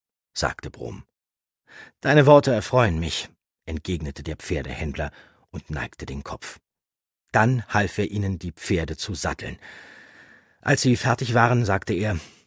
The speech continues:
„Lebt wohl. Um Schneefeuers willen hoffe ich, dass ihr von Unheil verschont bleibt.“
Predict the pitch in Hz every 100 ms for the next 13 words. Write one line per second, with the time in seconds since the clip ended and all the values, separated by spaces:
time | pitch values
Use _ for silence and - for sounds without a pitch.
0 | _ - 170 147 156 170 104 - - -
1 | _ _ 165 151 127 - 143 160 160 139
2 | 135 131 107 135 147 139 139 147 139 131
3 | - 123 - 120 - - - 160 131 127
4 | 117 - 113 - 131 107 - 85 85